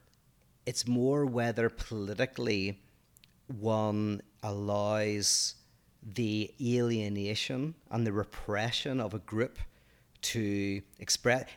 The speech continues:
Basically, if it isn't expressed in a healthy way, it will be expressed in an unhe-, unhealthy way. And everything I saw last night was the most unhealthy, violent,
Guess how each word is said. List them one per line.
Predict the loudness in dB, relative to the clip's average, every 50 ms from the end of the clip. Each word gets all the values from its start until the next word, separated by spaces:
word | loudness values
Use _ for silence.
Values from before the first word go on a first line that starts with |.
| -2 4
Basically, | 4 6 6 4 4 2 2 2 2
if | 2 0
it | 0 -2 -2 -2 0
isn't | 2 4 4 4 4
expressed | 4 2 0 0 2 4 4 4 6 4
in | 4 2
a | 0 0
healthy | 0 0 0 0 -2 -4 -4
way, | -2 -2 -2 0 -2 -2 -2
it |
will | -2 -2 -2
be | 0 0 -2
expressed | 0 -2 -4 -4 -2 -2 0 0 0 -2
in | -2
an | -4 -4
unhe-, | -4 -4 -4 -6 -6 -6
unhealthy | -4 -4 -2 -2 -4 -6 -6 -8
way. | -8 -8 -10 -10 -14 -18 -20 -14 -6
And | -4 -4 -4 -2 0
everything | 2 2 4 4 4 4 4 2 4
I | 4 2
saw | 2 0 -4 -2 0 0 0 0
last | 0 0 -2 -2 -2 -2 -2
night | -2 -2 -2 -2 -4 -8 -20 _ _ _ _ _ _ _ -10 -4 -2
was | 0 0 2
the | 2 2
most | 2 2 0 -2 -6 -10 -8
unhealthy, | -6 -4 -2 0 0 0 0 0 -2 -2 -4 -6 -8 -8 -8 -6 -8 -8 -12 -16 -20 -18 -14
violent, | -12 -12 -10 -6 -4 -2 0 2 2 2 4 2 2 0 -2 -4